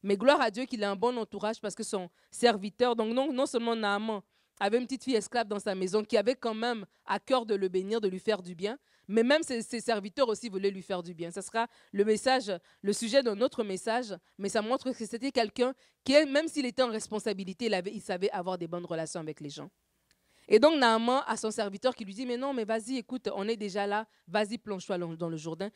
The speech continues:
Et Naaman va guérir. Donc par la suite, Naaman va partir. Et à partir du verset vingt, lorsque Naaman eut qui-, eut, eut quitté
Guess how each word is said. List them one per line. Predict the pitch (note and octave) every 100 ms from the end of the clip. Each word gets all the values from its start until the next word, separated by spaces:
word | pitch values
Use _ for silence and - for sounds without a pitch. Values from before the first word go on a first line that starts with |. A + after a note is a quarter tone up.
| _
Et | -
Naaman | G#3 G3+ G3 G#3+
va | G#3+ E3+
guérir. | D3+ D3+ D#3 _ _ -
Donc | G3 C4+
par | C4+ B3
la | G#3
suite, | G#3 C#4+ D#4+
Naaman | G3 F#3+ F#3+ G#3
va | G#3 E3+
partir. | E3 - - E3 E3 _ _ _ _ G3+
Et |
à | G3+
partir | G#3 G#3 C4+
du | C4
verset | A3 - A3
vingt, | F3 F3 - _ _ _ _ _ _ _ _ _ -
lorsque | G3+ C#4+ -
Naaman | B3 A#3 A3 A#3+ C#4+
eut | C4
qui-, | - A3+ _ C4
eut, | C4+
eut | C#4+ D4
quitté | - A#3 - C#4+